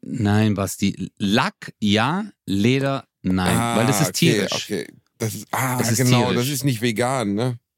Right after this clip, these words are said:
Speaker 1: Genau. Also ich würd, wenn, auf jeden Fall nur für vegane Sextoys, also Holz.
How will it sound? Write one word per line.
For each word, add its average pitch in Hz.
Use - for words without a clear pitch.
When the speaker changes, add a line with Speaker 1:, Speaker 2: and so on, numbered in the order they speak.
Speaker 1:
Genau. 107
Also 113
ich 139
würd, 165
wenn, 165
auf 120
jeden 160
Fall 143
nur 143
für 127
vegane 151
Sextoys, 143
also 110
Holz. -